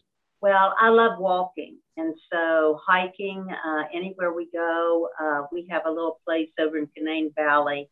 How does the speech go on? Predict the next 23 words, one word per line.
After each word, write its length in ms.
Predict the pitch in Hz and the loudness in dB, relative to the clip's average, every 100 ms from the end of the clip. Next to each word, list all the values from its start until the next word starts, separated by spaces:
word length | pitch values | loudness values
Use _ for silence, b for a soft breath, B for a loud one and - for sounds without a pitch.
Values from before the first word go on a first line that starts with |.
| _ | _
I 60 | 160 | -2
love 480 | 160 165 160 147 - | 2 2 2 2 -2
walking 760 | 170 160 156 - 165 151 147 151 _ _ | 2 4 4 0 -8 -6 -8 -10 _ _
through 160 | 185 165 | -2 0
the 120 | 156 | -2
trails 380 | 180 165 156 151 | -2 2 2 0
there, 380 | 170 170 165 165 | 0 2 2 2
up 180 | 160 151 - | 0 -2 -4
at 120 | - | -2
Dolly 460 | 156 147 143 143 - | 2 2 2 -6 2
Sod's. 520 | 196 185 175 175 170 - _ | 6 8 6 4 0 -10 _
I 60 | 175 | -4
enjoy 400 | 175 202 202 185 | -2 -2 -2 -2
doing 300 | 180 180 165 | 0 0 0
it 120 | 156 | -2
with 260 | 156 170 - | -2 -4 -6
people, 460 | 185 190 226 262 262 | -10 -2 2 2 2
but 140 | 180 | 2
I 40 | |
also 520 | 170 175 175 - 170 165 | 4 2 0 -4 -2 -2
enjoy 720 | 160 156 170 170 160 156 147 | -2 -4 0 2 2 0 -2
doing 300 | 165 165 156 | -4 -2 -2
it 120 | 147 | -4